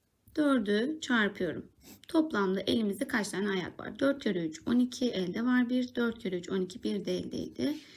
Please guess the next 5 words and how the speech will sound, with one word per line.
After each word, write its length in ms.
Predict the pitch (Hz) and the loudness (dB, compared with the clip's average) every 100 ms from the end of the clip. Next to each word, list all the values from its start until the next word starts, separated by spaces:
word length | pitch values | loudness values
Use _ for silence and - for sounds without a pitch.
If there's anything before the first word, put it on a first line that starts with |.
| - - _ | -20 -20 _
Yüz 140 | 320 | 6
otuz 260 | 262 247 302 | 6 2 0
iki 240 | 311 330 | 2 0
tane 640 | 311 247 185 170 196 302 370 - - _ _ - - _ - | 0 0 0 2 2 2 0 -8 -20 _ _ -20 -20 _ -2
koyun 840 | - 294 285 302 302 302 294 262 | 6 8 10 10 10 10 10 6